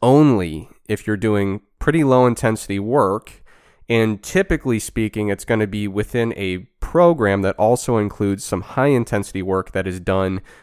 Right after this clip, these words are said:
when glycogen stores are not compromised. The, the premise of the idea, th-, they'll, they'll talk about, like, training low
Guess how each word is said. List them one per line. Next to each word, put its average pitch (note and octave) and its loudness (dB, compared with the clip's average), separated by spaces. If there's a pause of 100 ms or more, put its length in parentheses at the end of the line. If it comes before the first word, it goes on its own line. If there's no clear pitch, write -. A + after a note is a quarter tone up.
when G2+ -2
glycogen F#2+ -2
stores F2+ -6
are F#2+ -2
not F#2 -2
compromised. C#2+ -10 (600)
The, A2+ -2
the A2+ -4
premise E3+ 0
of B2+ 2
the A2 2
idea, G2 2
th-, F#2+ -2
they'll, A#2+ 2
they'll A#2 0
talk A#2 2
about, G2+ 2
like, F#2 -4
training G#2+ -2
low F#2 -2